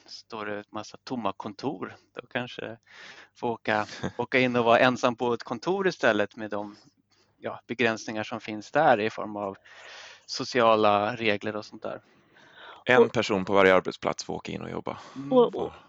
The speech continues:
Speaker 3: och det är ju
Speaker 2: Rullande
Speaker 3: inga
Speaker 2: schema.
Speaker 3: bra, det är ju inga bra förutsättningar. Och det är därför som vi säger att nu när vi kan jobba var som helst, när som helst,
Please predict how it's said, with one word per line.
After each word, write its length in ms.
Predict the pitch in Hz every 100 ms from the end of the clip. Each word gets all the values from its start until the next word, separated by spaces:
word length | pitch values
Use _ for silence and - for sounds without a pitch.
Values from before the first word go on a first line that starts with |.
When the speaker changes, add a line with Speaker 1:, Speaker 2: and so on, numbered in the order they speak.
| _ -
Speaker 3:
och 120 | 226
det 60 |
är 40 | 240
ju 40 |
Speaker 2:
Rullande 160 | 277 277
Speaker 3:
inga 160 | 240 226
Speaker 2:
schema. 100 | -
Speaker 3:
bra, 380 | 214 202 190 202
det 100 | 220
är 40 | 254
ju 100 | 262
inga 180 | 247
bra 220 | 202 196 185
förutsättningar. 640 | 226 190 202 196 214 208
Och 60 |
det 80 | 208
är 60 | 220
därför 380 | 208 208 208 247
som 160 | 240
vi 80 | 220
säger 220 | - 190
att 120 | 196
nu 180 | 233 247
när 120 | 247 226
vi 80 |
kan 380 | 240 - 359 381
jobba 280 | 339 262 220
var 180 | 202 196
som 140 | 208
helst, 220 | 180 170
när 180 | 185 175
som 160 | - 170
helst, 220 | 175